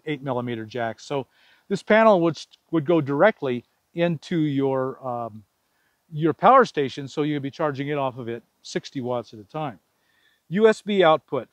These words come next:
five volt, three point four amps. That means it's close to twenty amps. Twelve volt, uh, quick charge three, twenty-four watts. That's a pretty fast charge. The quick, that's the U S B A. And then the U S B C is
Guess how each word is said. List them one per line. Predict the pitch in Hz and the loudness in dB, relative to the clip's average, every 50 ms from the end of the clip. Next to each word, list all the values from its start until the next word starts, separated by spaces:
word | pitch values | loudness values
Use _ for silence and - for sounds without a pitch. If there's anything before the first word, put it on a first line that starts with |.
| _ | _
five | _ - 202 220 226 214 | _ 4 6 6 6 6
volt, | 180 190 208 208 208 202 202 - _ _ _ | 4 4 6 6 6 4 2 -2 _ _ _
three | _ 190 202 214 | _ -2 -2 -2
point | - - - 190 190 190 - _ | -2 0 0 0 0 0 -6 _
four | - 190 185 175 170 170 | 0 2 4 4 4 2
amps. | 160 160 156 160 147 - - - | 0 -2 -4 -4 -6 -10 -10 -8
That | 175 160 156 | -8 -8 -6
means | 160 156 156 151 147 139 | -8 -8 -6 -6 -8 -10
it's | 135 127 - | -12 -14 -14
close | - - 160 156 - | -4 -4 -4 -4 -4
to | - 135 | -8 -14
twenty | 117 - _ 175 175 170 165 165 151 | -16 -14 _ -6 -6 -4 -4 -6 -6
amps. | 147 147 143 143 139 131 - - - _ - | -6 -4 -4 -6 -8 -10 -16 -20 -20 _ -4
Twelve | - 202 202 202 202 190 | 0 4 6 6 4 4
volt, | 160 180 185 175 175 180 151 _ _ _ _ _ _ _ _ _ - 139 | 2 2 2 4 2 0 -2 _ _ _ _ _ _ _ _ _ -12 -10
uh, | 139 139 139 135 131 131 127 - _ _ _ _ _ _ _ | -8 -6 -6 -6 -6 -8 -10 -12 _ _ _ _ _ _ _
quick | - - 240 - _ | 2 2 2 2 _
charge | - - 202 185 180 180 156 - | 2 4 6 6 6 6 2 -4
three, | - - 202 196 196 190 185 - | -6 -2 2 2 2 2 0 -4
twenty-four | - - - - 214 208 202 - - - 190 190 175 160 | -6 -8 -2 0 2 2 2 2 2 4 6 6 6 6
watts. | 143 131 135 127 - 92 - - - - | 4 2 0 0 0 -4 -12 -20 -8 0
That's | 190 220 - - | 0 0 2 0
a | 202 | 0
pretty | - - 247 233 202 | 2 2 2 2 2
fast | - - 190 165 160 151 - - | 2 4 4 4 4 2 -2 -6
charge. | - 175 156 143 127 107 98 95 - _ _ _ _ _ _ _ _ | -2 2 2 2 2 0 -4 -12 -20 _ _ _ _ _ _ _ _
The | - 151 | -10 -10
quick, | - - 196 180 - _ _ _ _ - | -4 -2 -2 -2 -2 _ _ _ _ -20
that's | 254 139 160 165 165 - - | -6 -2 -2 -2 -2 -2 -4
the | 175 160 | -2 2
U | 160 170 165 | 4 4 4
S | 160 - | 4 2
B | - - 170 165 147 | 0 -6 -4 0 2
A. | 147 143 139 139 139 - _ _ _ _ _ _ _ _ _ - | 2 2 2 0 -2 -6 _ _ _ _ _ _ _ _ _ -12
And | 151 147 147 151 | -10 -10 -8 -6
then | 143 160 156 156 | -4 -6 -4 -4
the | 156 | -4
U | 170 196 202 | 0 2 4
S | 196 185 - - | 4 2 0 -4
B | 170 220 240 233 | -4 -2 -2 -2
C | 208 - - - 233 247 269 247 202 185 190 190 156 160 | -2 -6 -8 -6 -4 -2 -2 0 -2 -2 -4 -6 -4 -2
is | 180 165 165 165 185 247 254 233 - - | 0 2 4 4 2 2 0 -4 -8 -16